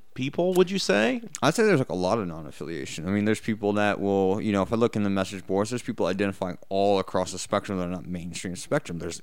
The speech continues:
Speaker 2: these alt-righters, there's far-left people, there's national socialists in some cases, there's libertarians, there's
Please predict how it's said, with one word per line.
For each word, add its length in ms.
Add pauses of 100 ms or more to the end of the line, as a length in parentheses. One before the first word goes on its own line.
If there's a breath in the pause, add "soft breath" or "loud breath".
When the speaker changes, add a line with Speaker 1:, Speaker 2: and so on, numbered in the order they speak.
(100)
Speaker 2:
these 240
alt-righters, 920
there's 160
far-left 560
people, 400
there's 180
national 400
socialists 540
in 40
some 220
cases, 240
there's 180
libertarians, 720
there's 140